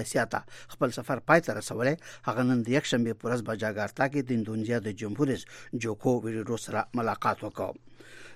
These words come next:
ریپورټونه وایي چې په سوریه کې د اسلامي دولت یا داعش ډلې هغه سړی اعدام کړی چې تېر هفته یې د سویډا په ښار کې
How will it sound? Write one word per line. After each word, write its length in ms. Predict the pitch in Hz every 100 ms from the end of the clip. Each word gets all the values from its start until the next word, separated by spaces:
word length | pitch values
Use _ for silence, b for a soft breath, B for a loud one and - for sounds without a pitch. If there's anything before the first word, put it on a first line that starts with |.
| -
ریپورټونه 440 | 120 - 120 - 123
وایي 200 | 127 190
چې 120 | - 180
په 140 | 165
سوریه 280 | - 135 170
کې 140 | 170 180
د 120 | 147
اسلامي 300 | 123 117 131 139
دولت 320 | 131 127 139 -
یا 60 | 107
داعش 200 | 117 123 -
ډلې 200 | 139 151 - B B -
هغه 160 | 143 127
سړی 180 | 123 117 -
اعدام 220 | 113 113 98
کړی 160 | 135 156 147
چې 60 | 147 -
تېر 140 | 175 120
هفته 200 | - 131
یې 100 | 123 104
د 20 | 101 -
سویډا 360 | 135 113 104 151 151
په 40 | -
ښار 160 | 123 123
کې 100 | 156